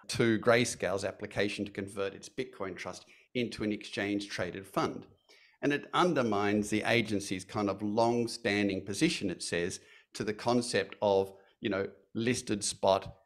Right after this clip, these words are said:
market investments in the digital asset realm. So, you know, the judge actually said the denial of Grayscale's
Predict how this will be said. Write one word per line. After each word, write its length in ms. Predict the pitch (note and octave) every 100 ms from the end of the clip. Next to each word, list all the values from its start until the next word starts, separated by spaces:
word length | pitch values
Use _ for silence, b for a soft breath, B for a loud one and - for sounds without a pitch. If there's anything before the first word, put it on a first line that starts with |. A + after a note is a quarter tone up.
| _ -
market 480 | G#2+ G2+ G#2 - F#2+
investments 580 | F2 G2 - G2 F2 F#2+
in 80 |
the 80 | F#2
digital 500 | F2+ G2 - F#2 F2
asset 400 | G#2 G#2 - F2 -
realm. 320 | F2+ D2 F#2 - - _ -
So, 400 | - D#3+ D#3 D3+ - _ _ _ _ _ _ -
you 60 |
know, 60 | D3+
the 140 | D3
judge 340 | - - B3 G#3
actually 320 | G#2+ - A#2+
said 500 | - C#3+ C3 F#2+ G2+
the 80 | A#2
denial 580 | A#2 B2 A#2+ F3+ D#3+ A#2
of 140 | G#2
Grayscale's 920 | A#2 G#2+ G#2+ - - G2 G2 F2+ -